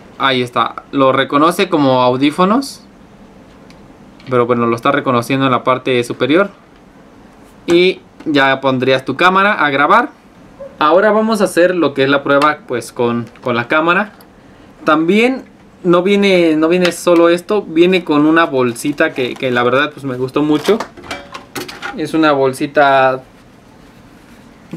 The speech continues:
tipo polipiel, como sintética.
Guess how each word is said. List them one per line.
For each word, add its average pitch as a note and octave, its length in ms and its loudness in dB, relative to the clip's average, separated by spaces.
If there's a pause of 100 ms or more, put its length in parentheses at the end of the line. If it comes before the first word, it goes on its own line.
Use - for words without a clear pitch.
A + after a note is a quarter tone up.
tipo D#3+ 280 0
polipiel, E3 640 0 (1800)
como A#2+ 840 0
sintética. C#3 880 -2